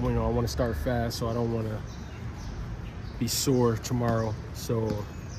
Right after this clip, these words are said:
I'm not gonna play today. As much as I always love to play, uh, I always love to play <laughs> basketball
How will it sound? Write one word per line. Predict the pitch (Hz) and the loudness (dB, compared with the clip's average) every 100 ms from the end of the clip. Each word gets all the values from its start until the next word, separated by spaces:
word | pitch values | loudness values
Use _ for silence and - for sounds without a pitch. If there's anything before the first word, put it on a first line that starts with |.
| - 113 | -8 -2
I'm | |
not | 120 113 | -2 0
gonna | 110 | -2
play | 104 131 117 | 0 2 2
today. | - 110 107 92 - - - - | 0 -2 -2 -4 -6 -8 -8 -4
As | |
much | 131 139 | 0 0
as | 143 135 | 2 4
I | 131 | 6
always | 131 123 117 | 8 6 2
love | 107 123 110 | 4 2 2
to | 117 | -2
play, | 123 123 110 - - - - - - - - | 4 4 4 0 -2 -4 -4 -6 -6 -8 -4
uh, | 120 117 113 | 0 2 0
I | 117 123 | 2 6
always | 147 160 151 139 123 113 - - - | 8 10 10 8 6 4 -2 -8 -4
love | 120 131 127 110 - | 2 4 4 2 -2
to | 120 | -2
play | 123 117 107 - - - 139 113 - | 0 0 -2 -6 -8 -2 0 2 4
<laughs> | 151 147 113 117 - - | 2 2 -4 -6 -6 -4
basketball | - 120 117 120 113 113 107 | 0 2 2 0 2 2 0